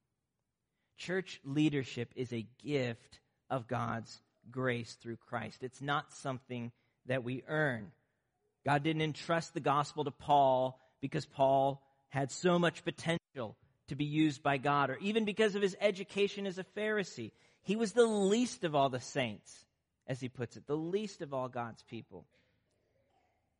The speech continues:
God called Paul to serve as an apostle, as an, as a witness to Christ's resurrection,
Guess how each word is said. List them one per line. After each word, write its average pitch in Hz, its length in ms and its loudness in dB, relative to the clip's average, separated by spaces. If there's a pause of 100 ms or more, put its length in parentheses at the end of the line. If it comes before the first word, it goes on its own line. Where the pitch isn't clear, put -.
(720)
God 180 400 0
called 170 380 0
Paul 135 380 2
to 139 120 -12
serve 147 420 0
as 135 140 -6
an 131 80 -4
apostle, 151 580 0
as 127 160 -2
an, 127 240 -4 (100)
as 127 160 -6
a 120 100 -2
witness 147 500 -4
to 147 100 -8
Christ's 139 380 -4
resurrection, 120 800 -6